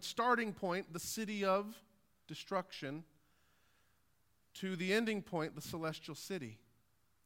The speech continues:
And every step along the way, there are places where he stops and he finds nourishment and refreshment for his soul,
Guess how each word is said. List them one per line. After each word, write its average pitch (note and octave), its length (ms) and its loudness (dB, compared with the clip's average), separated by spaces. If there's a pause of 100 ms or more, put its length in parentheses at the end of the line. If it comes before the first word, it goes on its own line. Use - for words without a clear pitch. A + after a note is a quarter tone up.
(540)
And E3 100 2
every A3+ 300 6
step A#3+ 380 2
along A3+ 400 6
the G3+ 60 0
way, G#3+ 340 4
there G3+ 180 2
are E3+ 140 0 (500)
places A3 340 2
where G3+ 140 2
he G3 100 0
stops G#3+ 760 4 (380)
and F#3 140 4
he G3+ 100 4
finds F#3 360 4
nourishment A3 640 6
and F#3 160 2
refreshment G#3+ 600 -2
for G3+ 140 0
his F#3 160 0
soul, G#3+ 640 6